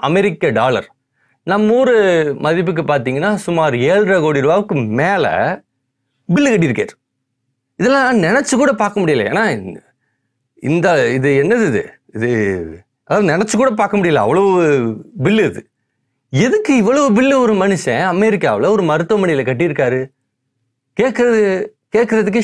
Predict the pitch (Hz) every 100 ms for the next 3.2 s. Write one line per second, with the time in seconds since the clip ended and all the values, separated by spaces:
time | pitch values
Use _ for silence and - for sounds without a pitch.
0 | 214 185 - 240 170 107 - - 165 208
1 | 254 359 247 240 214 139 - - 240 254
2 | 226 196 160 160 131 110 156 208 208 143
3 | 123 120